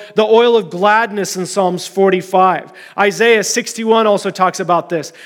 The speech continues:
There is a release into the heavenly realms when we come together in unity. And this is why Jesus says, "When you do this, then the world will know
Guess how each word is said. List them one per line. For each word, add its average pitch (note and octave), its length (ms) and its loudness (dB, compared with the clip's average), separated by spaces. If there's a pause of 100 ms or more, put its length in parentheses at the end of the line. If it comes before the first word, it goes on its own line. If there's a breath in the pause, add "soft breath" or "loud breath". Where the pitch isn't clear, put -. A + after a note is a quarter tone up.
(100)
There A#3+ 180 2
is G3+ 80 -2
a A#3 100 4
release A3 760 2
into A3 280 0
the G#3+ 140 0
heavenly G#3 420 0
realms G3 420 0 (240 loud breath)
when A3 300 0
we A#3 120 -2
come A3 300 0
together F#3 380 0
in E3+ 120 -6
unity. G3 540 -6 (320 loud breath)
And G#3 180 0
this D4 200 2
is A3 160 -6
why G#3+ 220 2
Jesus A3+ 420 -4
says, A#3+ 240 0 (240 loud breath)
"When B3 280 0
you D4+ 160 2
do C#4 440 2
this, G3+ 480 0 (240 loud breath)
then D#4 480 0
the C#4+ 160 2
world B3 460 4
will A#3+ 200 4
know A3+ 840 2